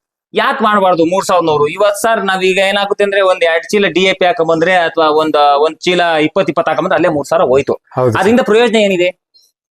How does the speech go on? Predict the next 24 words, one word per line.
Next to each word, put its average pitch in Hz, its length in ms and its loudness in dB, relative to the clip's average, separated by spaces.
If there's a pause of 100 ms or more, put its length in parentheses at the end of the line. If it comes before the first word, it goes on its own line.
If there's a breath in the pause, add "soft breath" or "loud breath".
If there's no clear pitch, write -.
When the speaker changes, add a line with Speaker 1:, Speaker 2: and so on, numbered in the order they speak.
(580)
Speaker 1:
ಆ, 135 360 -2
ಆ 220 40 -2
ಕ್ಷಣಕ್ಕೆ 226 460 0
ಅವ್ರಿಗೆ 226 260 2
ಬೆಳೆ 170 180 2
ಬರುತ್ತೆ, 208 280 2
ಓಕೆ 202 260 2
ಸರ್. 165 180 -2
Speaker 2:
ಹೌದು - 280 -8
ಸರ್. 139 80 2
Speaker 1:
ಅದ್ರಿನ್-, 220 400 2
ಅದ್ರಿಂದ 226 380 2 (200)
ಆಗ 220 160 0
ಅನಾಹುತಗಳ್ನ, 214 680 0 (100)
ಅದ್ರಿಂದ 196 280 0
ಆಗ 190 220 0
ಅನಾರೋಗ್ಯನ 190 520 -2 (120)
ಯಾರು 165 360 0
ಥಿಂಕ್ 190 260 -2
ಮಾಡಲ್ಲ 135 240 -2
ಸರ್. 107 280 -16
ಯಾರು 185 360 0
ಅದನ್ನ, 185 300 0 (500)
ಆ, 160 80 0